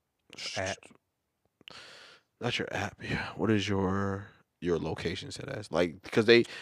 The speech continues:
Speaker 1: they
Speaker 2: Uh,
Speaker 1: can
Speaker 2: United
Speaker 1: change.
Speaker 2: States. I think it's on
Speaker 1: Okay.
Speaker 2: United
Speaker 1: Yeah.
Speaker 2: States.
Speaker 1: Yeah. Okay. Yeah. I feel you.
Speaker 2: Yeah, it's on United States.
Speaker 1: Trending to-,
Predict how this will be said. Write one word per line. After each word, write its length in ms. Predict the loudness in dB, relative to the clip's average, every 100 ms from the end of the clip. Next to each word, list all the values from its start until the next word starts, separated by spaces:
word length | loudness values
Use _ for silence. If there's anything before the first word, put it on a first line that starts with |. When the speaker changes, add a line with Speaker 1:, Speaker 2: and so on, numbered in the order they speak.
| 8
Speaker 1:
they 100 | 12
Speaker 2:
Uh, 40 | 12
Speaker 1:
can 140 | 12
Speaker 2:
United 20 |
Speaker 1:
change. 460 | 8 8 10 10 8
Speaker 2:
States. 420 | 2 -4 -8 -18 -20 -14
I 60 |
think 140 | -10 -10
it's 80 | -8
on 80 | 8
Speaker 1:
Okay. 260 | 10 12 8
Speaker 2:
United 260 | 6 2
Speaker 1:
Yeah. 80 | -2
Speaker 2:
States. 60 | -6 -4
Speaker 1:
Yeah. 60 |
Okay. 220 | 0 0 0 _ _ _ _ _ _ _ _ _ _ _ _ _ _ -10
Yeah. 200 | -6 -6 -8 -14 _ _ _ _ _ _ _ _ _ _ _ _ -8
I 60 | -6
feel 200 | -4 -4
you. 160 | -2 -2
Speaker 2:
Yeah, 60 |
it's 120 | -4
on 80 | -10 -18
United 320 | -20 -20 -20
States. 240 | -20 -20 -20 _ _ _ _ _ _ _ _ _ _ _ _ _ _ _ _ _ _ _ _ _ _ _ -14
Speaker 1:
Trending 300 | -12 -10 -12
to-, 120 | -12